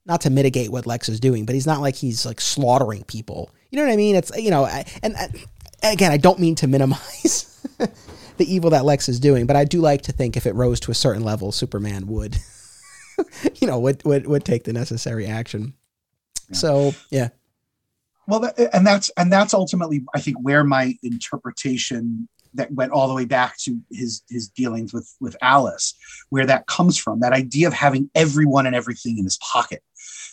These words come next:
Speaker 2: Um, because, because by having a,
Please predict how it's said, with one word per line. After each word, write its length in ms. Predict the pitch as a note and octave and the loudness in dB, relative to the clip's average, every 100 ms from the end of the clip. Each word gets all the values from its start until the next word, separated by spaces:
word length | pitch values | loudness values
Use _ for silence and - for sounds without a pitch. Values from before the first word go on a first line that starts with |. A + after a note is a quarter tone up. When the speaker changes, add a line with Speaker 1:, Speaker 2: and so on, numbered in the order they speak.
| - | -6
Speaker 2:
Um, 360 | A#2 G#2 A2+ - | -4 -2 -4 -4
because, 480 | B2 C#3+ A#2 - _ | -2 2 0 -2 _
because 540 | C3 - C3+ A2+ - - - - | -6 0 0 0 -4 -10 -16 2
by 340 | C#3 C3 C3 C#3+ - | 4 6 4 0 2
having 380 | D3+ D3+ D3+ | 4 6 6
a, 100 | C#3 | 4